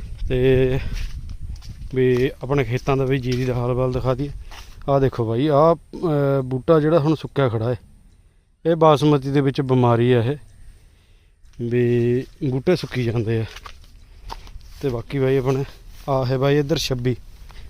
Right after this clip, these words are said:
ਬੀਜ ਦੱਸੀ ਜਾਣੇ ਸਾਨੂੰ, ਛੱਬੀ ਬੀਜ ਖੜਾ ਇੱਧਰ ਬਾਸਮਤੀ। ਉਹ ਤੋਂ ਬਾਅਦ ਬਾਈ ਆ ਗਿਆ ਆਪਣਾ ਇੱਧਰ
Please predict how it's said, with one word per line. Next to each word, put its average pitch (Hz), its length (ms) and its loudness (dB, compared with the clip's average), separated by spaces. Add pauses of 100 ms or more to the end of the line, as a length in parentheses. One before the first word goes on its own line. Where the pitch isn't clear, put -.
(120)
ਬੀਜ 139 240 4
ਦੱਸੀ 147 300 4
ਜਾਣੇ 123 240 2
ਸਾਨੂੰ, 120 260 0 (840)
ਛੱਬੀ 131 280 -2
ਬੀਜ 139 260 0
ਖੜਾ 156 300 0 (100)
ਇੱਧਰ 135 220 -2
ਬਾਸਮਤੀ। 117 560 -2 (1000)
ਉਹ 127 120 -2
ਤੋਂ 151 120 4
ਬਾਅਦ 143 220 4
ਬਾਈ 147 240 4
ਆ 143 140 4
ਗਿਆ 131 120 2
ਆਪਣਾ 135 260 2
ਇੱਧਰ 139 240 2